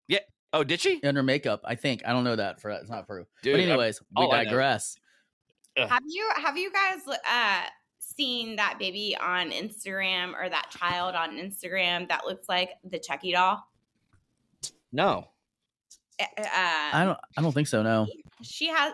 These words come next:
Speaker 3: she has, like, red hair, like, strawberry
Speaker 1: She looks
Speaker 3: blonde
Speaker 1: like
Speaker 3: hair.
Speaker 1: Chucky? Oh, God.
Speaker 3: Strawberry blonde hair, and
Speaker 1: It's a
Speaker 3: her
Speaker 1: girl?
Speaker 3: eyes are, like, blue. Yeah, her eyes are, like, ice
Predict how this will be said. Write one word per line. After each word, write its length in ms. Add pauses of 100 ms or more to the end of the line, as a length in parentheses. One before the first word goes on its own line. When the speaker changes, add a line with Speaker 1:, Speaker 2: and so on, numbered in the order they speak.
Speaker 3:
she 160
has, 160
like, 240
red 260
hair, 380
like, 260
strawberry 600
Speaker 1:
She 120
looks 160
Speaker 3:
blonde 140
Speaker 1:
like 100
Speaker 3:
hair. 120
Speaker 1:
Chucky? 340
Oh, 220
God. 720 (420)
Speaker 3:
Strawberry 480
blonde 340
hair, 500
and 120
Speaker 1:
It's 80
a 40
Speaker 3:
her 120
Speaker 1:
girl? 180
Speaker 3:
eyes 80
are, 340
like, 140
blue. 580
Yeah, 200 (440)
her 160 (140)
eyes 160
are, 100
like, 200 (180)
ice 260